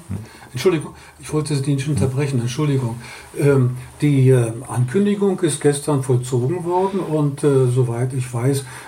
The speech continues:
Speaker 2: bedarf es keiner großen Vorbereitung, um Wasser und
Speaker 1: Hm.
Speaker 2: Elektrizität
Speaker 1: Hm.
Speaker 2: aus Israel abzuschalten und die Hunderten von, äh, Lastkraftwagen,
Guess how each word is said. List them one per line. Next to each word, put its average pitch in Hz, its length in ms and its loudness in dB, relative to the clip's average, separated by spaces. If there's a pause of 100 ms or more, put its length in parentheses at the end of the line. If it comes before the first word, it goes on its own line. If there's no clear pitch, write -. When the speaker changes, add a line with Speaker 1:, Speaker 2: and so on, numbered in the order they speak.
(120)
Speaker 2:
bedarf 127 400 -2
es - 160 -6
keiner 131 260 2
großen 127 340 -2
Vorbereitung, 127 760 -2
um 123 180 0
Wasser 127 460 -2
und 127 180 0
Speaker 1:
Hm. 127 60 -2
Speaker 2:
Elektrizität 127 840 0
Speaker 1:
Hm. 135 80 -4
Speaker 2:
aus 127 120 -6
Israel 127 460 -2
abzuschalten 147 840 -4 (360)
und 131 200 0
die 123 80 0
Hunderten 135 600 0
von, 120 420 0
äh, 113 280 -4
Lastkraftwagen, 139 1080 -2